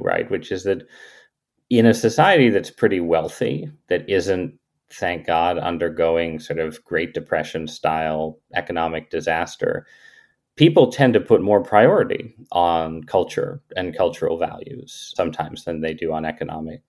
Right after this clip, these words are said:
values. And they tend to see their interests as bound up in culture as much as in economics, right? So the claim that, oh, you know, people in Kansas who vote for the party of tax cuts for the rich are voting against their interests,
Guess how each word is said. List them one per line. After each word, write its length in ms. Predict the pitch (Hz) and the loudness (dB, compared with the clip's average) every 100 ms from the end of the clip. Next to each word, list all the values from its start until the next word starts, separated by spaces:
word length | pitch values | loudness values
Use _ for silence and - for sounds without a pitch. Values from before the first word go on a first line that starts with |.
| _ | _
values. 640 | - 87 - - - - - | -10 -8 -8 -16 -16 -16 -8
And 140 | 101 | 0
they 120 | 101 98 | 0 4
tend 240 | 156 139 | 6 6
to 80 | 107 | 4
see 180 | - 107 | 0 2
their 240 | 98 92 | 4 4
interests 680 | 110 165 - - - - - - | 4 4 4 -2 -4 -12 -16 -6
as 160 | 90 76 | -4 -4
bound 420 | 85 85 90 90 | 0 2 2 4
up 300 | 85 80 - - | 2 2 -4 -12
in 400 | 85 82 80 82 _ _ _ _ _ - | -8 -8 -8 -12 _ _ _ _ _ 2
culture 420 | 113 107 101 85 | 4 4 2 2
as 180 | 85 82 | 2 0
much 260 | 90 90 | 0 0
as 120 | 92 82 | 0 -2
in 100 | 78 | -4
economics, 880 | 78 85 98 85 - - - - _ - | -4 -2 0 0 -4 -16 -20 -20 _ -10
right? 320 | 80 82 - _ _ _ - | -6 -6 -10 _ _ _ 0
So 300 | - 98 95 | 8 8 8
the 140 | 98 | 2
claim 500 | - 117 113 107 95 | 4 6 6 4 4
that, 200 | 92 - | 2 2
oh, 360 | 90 87 85 80 | 2 4 2 -2
you 100 | 95 | -6
know, 180 | 85 80 | -4 -4
people 340 | 101 82 92 | -6 -6 -6
in 120 | 85 | -6
Kansas 540 | 78 87 85 82 82 - | -2 -2 0 -2 -4 -4
who 140 | 85 | -4
vote 260 | 82 82 - | 0 0 -2
for 180 | 85 | -4
the 80 | 82 | -4
party 360 | 78 82 82 82 | -2 -2 0 0
of 320 | 82 78 - | -2 -6 -16
tax 300 | - 90 - | -8 -8 -8
cuts 220 | - 78 - | -6 -6 -6
for 120 | 80 | -6
the 120 | 82 | -2
rich 440 | 95 90 - - _ _ _ _ - | 2 2 0 -16 _ _ _ _ -2
are 120 | 87 | 0
voting 360 | 87 85 85 82 | 4 2 2 -2
against 400 | 82 85 85 - | -2 -4 -4 -2
their 160 | 78 | -2
interests, 600 | 90 95 87 82 - - | -2 -4 -2 -4 -6 -18